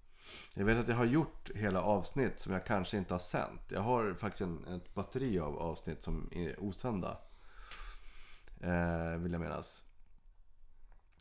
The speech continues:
Så ibland så har jag inte sagt något sånt, men, men ja. Alltså det, det är också svårt att veta vad jag tar vägen. För sen, sen ska jag tillägga att jag har ju bjudit in folk till podden och jag har ju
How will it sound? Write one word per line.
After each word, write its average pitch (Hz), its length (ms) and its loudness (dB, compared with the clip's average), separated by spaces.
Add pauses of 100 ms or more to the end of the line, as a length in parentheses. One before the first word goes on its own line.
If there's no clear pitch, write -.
(160)
Så - 160 -2
ibland 110 340 6
så 110 100 2
har 107 120 4
jag 101 80 6
inte 98 100 -2
sagt - 220 -4
något 80 140 -4
sånt, - 260 -6
men, 87 340 0 (320)
men 92 280 0
ja. 107 320 4 (2250)
Alltså 107 180 2
det, 135 200 8
det 139 100 6
är - 20 8
också 135 180 0
svårt 123 260 4
att 120 60 4
veta 113 200 4
vad 104 60 4
jag 98 60 0
tar 104 80 0
vägen. 107 340 2
För - 100 -6
sen, 117 260 4
sen 127 160 4
ska 139 80 4
jag 131 80 6
tillägga 113 300 6
att 92 100 0
jag 101 80 6
har 117 180 8
ju 123 260 8
bjudit 101 380 4
in 143 180 4
folk 95 320 2
till 90 220 0
podden 87 400 2
och 92 60 0
jag 95 60 0
har 101 160 2
ju 95 320 2